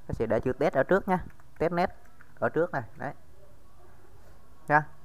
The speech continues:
Còn nào Mainnet thì, ờ, nó sẽ, ờ, để làm Mainnet thôi. Ok, thì, ờ, trên ví Near của các bạn phải, cần phải có ví Near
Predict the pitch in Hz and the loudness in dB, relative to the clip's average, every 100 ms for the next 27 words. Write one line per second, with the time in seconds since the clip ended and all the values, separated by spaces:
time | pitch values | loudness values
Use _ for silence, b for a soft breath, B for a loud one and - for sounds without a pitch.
0 | - - - 113 120 120 120 131 143 175 | -12 -6 10 10 12 8 10 6 6 8
1 | 139 113 107 110 135 - 104 120 143 147 | 8 10 12 10 8 2 2 6 6 8
2 | 143 139 107 113 147 123 113 120 135 156 | 6 6 6 6 8 6 6 0 2 6
3 | 135 - - - - - - - - - | 4 4 -10 -12 -12 -12 -12 -12 -12 -12
4 | - - - - - - - - - - | -12 -12 -12 -12 -12 -12 -12 -12 -12 -12
5 | - - - - - - - - b b | -12 -12 -12 -12 -12 -12 -12 -12 b b
6 | b b - 147 170 160 135 127 127 123 | b b -2 10 12 12 12 12 12 12
7 | 127 - 160 180 185 165 160 156 175 147 | 12 12 8 10 8 12 12 12 12 12
8 | 117 120 120 117 117 117 143 160 170 151 | 12 12 10 10 12 12 12 12 8 10
9 | 147 | 10